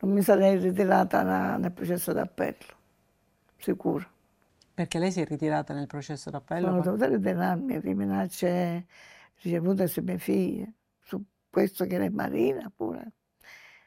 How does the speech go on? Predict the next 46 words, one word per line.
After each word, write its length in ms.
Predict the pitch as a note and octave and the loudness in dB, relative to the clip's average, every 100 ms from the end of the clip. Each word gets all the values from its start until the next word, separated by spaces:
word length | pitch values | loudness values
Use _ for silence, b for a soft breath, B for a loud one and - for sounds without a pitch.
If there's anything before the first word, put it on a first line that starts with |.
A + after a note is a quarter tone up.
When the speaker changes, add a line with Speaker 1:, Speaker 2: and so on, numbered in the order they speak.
| _ | _
Speaker 1:
Mi 80 | F#3+ | -4
hanno 100 | F3+ | 0
detto, 220 | F3 F#3 | 0 0
"No, 360 | F3+ F3+ F#3 G3 | 0 0 -4 -4
mia 220 | F3+ F3+ | -2 0
figlia 220 | F#3+ F#3 | 2 4
era 100 | F3 | 2
venuta 300 | E3+ E3+ E3+ | 0 -4 -4
a 40 | F3+ | -4
Licenza, 800 | G3+ E3+ F#3+ G3+ F#3 - F3 - _ B B B B B B B _ _ | -2 0 2 2 0 -2 -8 -10 _ B B B B B B B _ _
è 240 | F#3 F3+ | 0 2
una 160 | F3 E3 | 2 0
telefonata 600 | F3 E3+ F3 F3 E3 E3+ | -2 0 2 2 2 0
di 180 | E3+ D#3+ | 0 0
sera, 880 | - F3 F3 E3+ E3 D#3+ E3+ D#3+ - - - | 2 6 6 4 0 -2 -4 -8 -14 -14 -10
eh, 220 | F3 F3+ | -8 -6
tardi, 460 | F3+ E3+ F#3+ F#3 | -4 -2 -4 -6
si 160 | - E3 | -6 -4
era 160 | D#3+ E3+ | -2 -2
io 180 | E3+ | -4
sull'alzata." 920 | F3+ - - F#3 - - - - - - b b b b b b b b _ | -6 -10 -10 -10 -8 -8 -8 -14 -20 -20 b b b b b b b b _
E 560 | - F#3 E3 E3+ F3 G3 _ _ | -6 -4 -2 -2 -6 -10 _ _
dice, 840 | B3 F#3+ D#3+ F#3 F3+ F#3+ F3 F3+ - - - | -8 -6 -4 -4 -4 -4 -8 -10 -20 -20 -16
lei 340 | A3 G3 F#3 E3+ | -2 0 2 0
Michela 320 | E3 F#3+ F#3 | -2 -4 -2
Buscemi 340 | F#3+ A3 G#3+ | -2 -2 -4
ha 40 | F#3 | -6
detto, 200 | A3+ C4 | -8 -6
"Sì, 220 | - - | -4 -4
la 720 | F3+ _ _ _ _ _ - | -6 _ _ _ _ _ -18
signora 340 | A3+ G#3+ G3 | -8 -4 -2
si 100 | E3+ | 0
ritira 300 | F#3 F3+ A#3 F3+ | -2 0 0 0
dal 120 | F#3 | -2
processo, 640 | - C4+ A3 F#3 F3 - G3 | -2 -2 0 -2 -6 -8 -6
che 100 | F3+ | -4
è 20 | |
meglio 320 | F#3+ F3+ F#3+ | -2 -2 -4
per 180 | - - | -6 -6
lei." 300 | - - - | -8 -8 -10
"Ma 140 | D#4+ G4 | -12 0
perché? 440 | B4 A4 G4 E4+ | 2 2 0 0
Ma 140 | - E4 | -2 2
chi 120 | C5+ | 2
è 140 | B4+ | 4
lei?" 320 | G3 G3+ F3+ | 2 0 0